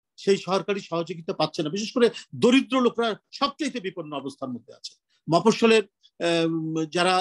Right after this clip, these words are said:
আ-, করোনায় আক্রান্ত হচ্ছেন, তারা না পাচ্ছে কোনো সুরক্ষা সামগ্রী, না পাচ্ছে কোনো ঔষধ, না পাচ্ছে হাসপাতালে কোনো অক্সিজেন সরবরাহ, না পাচ্ছে আইসিইউর কোনো সুবিধা,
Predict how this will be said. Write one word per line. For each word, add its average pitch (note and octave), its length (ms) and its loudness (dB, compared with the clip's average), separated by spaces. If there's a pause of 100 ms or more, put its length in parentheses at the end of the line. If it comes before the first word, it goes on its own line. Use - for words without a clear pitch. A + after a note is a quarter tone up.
আ-, E3 100 -6
করোনায় G#3 460 0
আক্রান্ত F3 380 -10
হচ্ছেন, C3+ 380 -14 (260)
তারা F3+ 200 2
না F#3 160 2
পাচ্ছে A#3+ 300 -2
কোনো B3 280 -2 (160)
সুরক্ষা A3 440 -2
সামগ্রী, A3+ 500 -6 (220)
না F3 140 2
পাচ্ছে A#3 320 0
কোনো A#3+ 360 2 (140)
ঔষধ, A#3+ 400 6 (300)
না F3 160 -2
পাচ্ছে A#3+ 360 -8
হাসপাতালে A#3 580 -4 (240)
কোনো A3 120 -2
অক্সিজেন A3+ 540 -2
সরবরাহ, A3+ 500 0 (280)
না F3 160 0
পাচ্ছে A#3 400 -4 (200)
আইসিইউর A#3 420 -4
কোনো A#3+ 180 -8
সুবিধা, A#3+ 440 -2